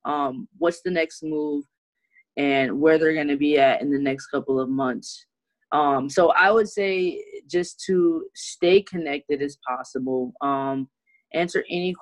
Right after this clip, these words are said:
questions, try to be as, as present as possible without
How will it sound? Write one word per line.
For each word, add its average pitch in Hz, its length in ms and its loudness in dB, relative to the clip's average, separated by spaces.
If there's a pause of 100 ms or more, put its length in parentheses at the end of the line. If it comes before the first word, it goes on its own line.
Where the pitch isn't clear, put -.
(120)
questions, 165 840 -2
try 160 220 2
to 165 80 0
be 160 380 2
as, 143 400 -2
as 139 240 -4 (160)
present 170 500 0 (100)
as 123 200 -6
possible 143 400 0
without 127 380 -2